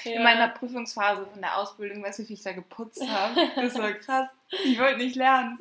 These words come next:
Speaker 2: Ich hab
Speaker 1: Ja.
Speaker 2: nur geputzt.
Speaker 1: Das ist immer so. Und dann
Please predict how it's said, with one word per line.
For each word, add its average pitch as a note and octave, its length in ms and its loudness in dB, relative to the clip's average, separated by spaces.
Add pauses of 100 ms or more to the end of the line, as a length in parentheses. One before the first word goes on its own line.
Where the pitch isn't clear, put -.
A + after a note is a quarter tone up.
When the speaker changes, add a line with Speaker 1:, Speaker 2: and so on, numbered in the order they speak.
Speaker 2:
Ich B3 140 2
hab B3+ 180 2
Speaker 1:
Ja. A#3+ 160 0
Speaker 2:
nur - 20 -4
geputzt. D4+ 480 -2 (360)
Speaker 1:
Das A#3+ 180 -4
ist B3 140 -4
immer B3 280 -2
so. G#3+ 100 -4
Und A3 80 -2
dann A#3 260 -4